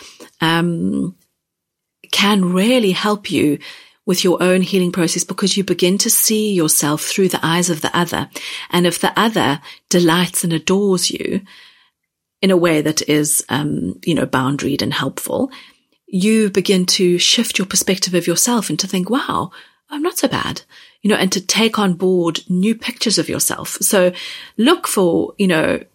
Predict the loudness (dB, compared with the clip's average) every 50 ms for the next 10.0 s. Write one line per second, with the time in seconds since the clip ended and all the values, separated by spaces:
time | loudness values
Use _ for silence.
0 | _ -4 -2 0 2 2 2 2 2 0 0 0 0 0 -2 -2 -2 -2 0 0
1 | 0 2 2 2 2 0 0 0 0 0 0 0 0 0 0 0 -2 -2 -2 -4
2 | -4 -2 -4 -4 -2 -2 -2 -2 0 0 -2 -2 -4 -6 -4 -2 0 0 0 0
3 | 0 0 0 -2 -2 -4 -6 -8 -14 -20 -18 -18 -18 -20 -14 -6 -2 0 2 2
4 | 2 0 -2 -6 -8 -12 -20 -20 _ _ _ _ _ _ _ _ _ _ _ -2
5 | 0 2 0 0 -2 -2 0 2 0 2 2 0 0 2 2 0 2 2 2 0
6 | 0 0 -2 -2 -2 0 0 2 2 4 2 2 2 0 0 0 0 2 2 4
7 | 4 4 4 2 2 2 2 4 2 2 2 2 2 2 2 2 2 2 4 4
8 | 2 2 0 0 0 0 -2 -2 -2 0 2 2 2 2 2 2 2 2 2 2
9 | 2 2 0 -2 -2 0 0 0 2 2 2 0 0 0 2 2 2 2 0